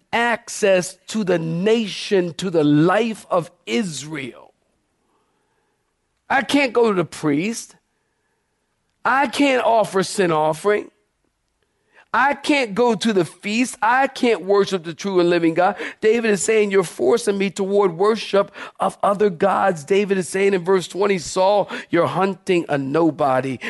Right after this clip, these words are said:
with three thousand troops. Give me a break. I'm like a partridge." I'm not talking about the family. Amen.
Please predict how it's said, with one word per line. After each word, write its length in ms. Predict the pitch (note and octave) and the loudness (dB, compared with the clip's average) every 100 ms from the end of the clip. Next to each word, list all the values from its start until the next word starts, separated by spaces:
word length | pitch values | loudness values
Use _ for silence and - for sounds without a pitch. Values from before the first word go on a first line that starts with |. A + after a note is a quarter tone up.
| - | -4
with 160 | C3+ B2 | -4 -4
three 380 | D3 F#3+ G3+ G3+ | -4 -2 -2 -6
thousand 760 | - F3 E3 E3 D3 D#3+ D#3 - - _ _ | -4 0 0 0 -4 -6 -6 -16 -20 _ _
troops. 680 | - - D3 C#3 B2+ - - | -10 -8 -2 -2 -2 -8 -10
Give 240 | - - | -6 -6
me 160 | G3+ D#3 | -2 -2
a 80 | B2 | -2
break. 480 | A2+ - D#3+ D#3+ D3 | -6 -4 0 0 -2
I'm 180 | B2 C3+ | -4 -2
like 220 | C#3+ - | -4 -2
a 80 | A#2 _ _ | -6 _ _
partridge." 1040 | - - D3+ - D#3 B2+ B2+ - - - _ _ _ _ _ _ _ _ _ | -8 -6 -6 -6 -6 -4 -4 -10 -20 -20 _ _ _ _ _ _ _ _ _
I'm 220 | - E3+ F#3 | -6 -2 0
not 180 | F#3 | 0
talking 260 | F3+ C3+ F3+ | 0 -2 0
about 180 | E3+ E3 | -4 -2
the 80 | E3 | -6
family. 760 | - D#3+ D3+ D3+ C#3+ D3+ D#3 _ _ _ _ _ _ _ _ _ _ _ _ _ _ _ A4+ _ _ _ _ _ _ _ _ _ _ _ _ | -2 -2 -2 -4 -10 -12 -16 _ _ _ _ _ _ _ _ _ _ _ _ _ _ _ -20 _ _ _ _ _ _ _ _ _ _ _ _
Amen. 720 | A3+ B3+ A3+ C#3 G#2+ - - | -14 -12 -12 -14 -20 -20 -20